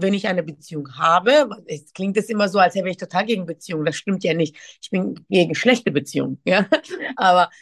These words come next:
ich meine, wenn man einen passenden Partner findet und glücklich ist, ja, bin ich natürlich auch bereit, meine Zeit, ähm, zu nehmen und Zeit und Energie zu investieren, ne? Aber mir, mir, mir geht's einfach um diese Thematik, irgendwie zwanghaft einfach eine Beziehung haben, damit man eine Beziehung hat, ne?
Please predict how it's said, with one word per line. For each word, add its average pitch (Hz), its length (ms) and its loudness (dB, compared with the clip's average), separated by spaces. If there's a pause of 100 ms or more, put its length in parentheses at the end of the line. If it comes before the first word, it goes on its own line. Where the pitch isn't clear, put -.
ich 226 80 -14
meine, 185 220 -6
wenn 196 100 -4
man 190 120 -4
einen 190 200 -8
passenden 185 380 -6
Partner 311 340 -2
findet 202 260 -6
und 180 120 -8
glücklich 220 500 -2
ist, 156 160 -4
ja, 220 220 0
bin 202 220 -4
ich 190 100 -6
natürlich 208 360 -8
auch 277 140 -2
bereit, 190 380 -4
meine 170 220 -4
Zeit, 196 360 -6
ähm, 185 420 -6
zu - 120 -6
nehmen 202 420 0 (460)
und 185 340 0
Zeit 202 320 0
und 180 120 0
Energie 180 360 0
zu 214 140 -8
investieren, 165 640 -2
ne? 185 220 2
Aber 170 280 2 (360)
mir, 196 280 0
mir, 190 200 -2
mir 202 160 0
geht's 196 200 0
einfach 185 220 4
um 190 80 0
diese 185 180 -2
Thematik, 190 540 -2
irgendwie 170 240 -8
zwanghaft 202 460 -6
einfach 185 160 0
eine 180 180 -4
Beziehung 180 380 -8
haben, 180 180 -2
damit 226 240 2
man 147 120 -2
eine 151 220 -6
Beziehung - 440 -14
hat, - 160 -18
ne? 226 180 -2